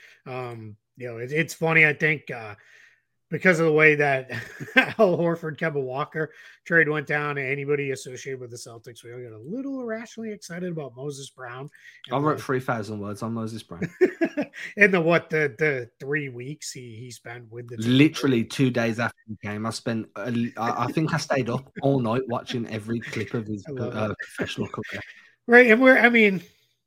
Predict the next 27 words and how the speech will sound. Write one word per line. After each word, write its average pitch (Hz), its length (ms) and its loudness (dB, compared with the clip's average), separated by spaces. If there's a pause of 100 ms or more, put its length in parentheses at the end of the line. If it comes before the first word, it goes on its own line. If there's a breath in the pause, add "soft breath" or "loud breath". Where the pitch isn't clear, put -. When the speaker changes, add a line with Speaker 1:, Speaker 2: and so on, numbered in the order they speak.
Speaker 1:
so, 170 400 4 (100)
yeah. 98 200 -16 (520)
I, 208 240 6
I 190 100 0
think 285 340 0 (120)
the 190 160 8
challenge 262 480 -4
with 196 140 0
the 143 80 -2
Clippers 135 500 -8
is 110 400 -14 (800)
it's 226 160 -4
hard 349 200 0
to 349 60 2
know 302 140 -2
what 160 300 -4
exactly 262 560 -6
they 254 160 -8
need 254 320 -8 (460)
'cause 220 120 -10
they 294 120 0
don't 349 240 -4
care 294 320 -6
about 269 240 -8
the 240 80 -10
regular 262 320 -8
season. 226 460 -10